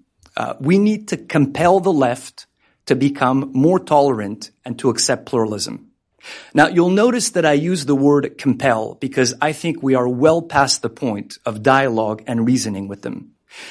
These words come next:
There are still open-minded liberals, I know many, but their voices are drowned out by the intolerant fanatics who hate us.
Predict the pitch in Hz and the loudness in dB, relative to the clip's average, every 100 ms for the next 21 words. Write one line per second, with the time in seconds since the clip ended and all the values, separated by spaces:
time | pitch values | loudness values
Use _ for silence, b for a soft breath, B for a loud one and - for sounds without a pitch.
0 | B - 143 160 165 - - 262 285 277 | B 4 8 8 8 4 4 4 4 6
1 | 196 208 196 170 151 151 127 117 117 139 | 6 6 2 2 2 2 0 0 -2 -2
2 | 226 254 - - 135 160 143 143 117 - | -2 -6 -12 -2 4 6 6 4 0 -4
3 | - _ b b b - 131 135 233 202 | -12 _ b b b 0 2 6 4 4
4 | 185 196 - 147 131 127 - 131 113 123 | 4 4 4 0 -2 -2 0 0 2 2
5 | 170 180 117 104 107 - - 127 131 139 | 2 2 0 0 -4 -10 -2 0 2 0
6 | 139 165 180 170 160 - 139 135 117 104 | 0 0 0 0 -2 -2 0 2 0 -2
7 | - - - 139 127 107 98 - - | -8 -10 -4 0 0 -2 -4 -8 -8